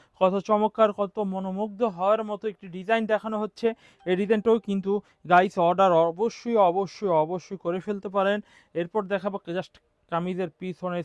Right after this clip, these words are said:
সাইড। পিছনের সাইডটা অনেক সুন্দর পিছনের সাইড হবে। এটার ওড়না, ওড়নাটা দেখি অনেক চমৎকার একটা ডিজাইন করা হবে, অনেক সুন্দর চমৎকার একটা ডিজাইন হবে। দেখুন, এই হচ্ছে কামিজের ওড়নার ডিজাইনটা। যদি এই ডিজাইনটা, এই থ্রি পিসটা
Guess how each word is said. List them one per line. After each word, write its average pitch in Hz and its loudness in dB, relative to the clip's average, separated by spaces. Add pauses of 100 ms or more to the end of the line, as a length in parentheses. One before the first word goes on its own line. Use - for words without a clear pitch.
(100)
সাইড। 117 -6 (100)
পিছনের 196 -8
সাইডটা 190 -12
অনেক 180 -10
সুন্দর 214 -4
পিছনের 220 -10
সাইড 220 -4
হবে। 220 -2 (480)
এটার 196 -2 (120)
ওড়না, 196 -2
ওড়নাটা 196 -4
দেখি 185 -8 (120)
অনেক 170 -6
চমৎকার 202 -2
একটা 185 -8
ডিজাইন 160 -4
করা 143 -2
হবে, 143 -6 (340)
অনেক 190 -10
সুন্দর 202 -6
চমৎকার 190 -6
একটা 170 -12
ডিজাইন 143 -8
হবে। 127 -10
দেখুন, 120 -16
এই 160 -12
হচ্ছে 180 -10 (360)
কামিজের 180 -2
ওড়নার 190 0
ডিজাইনটা। 135 -10 (320)
যদি 208 2
এই 247 2
ডিজাইনটা, 233 2
এই 226 2
থ্রি - -12
পিসটা 240 -6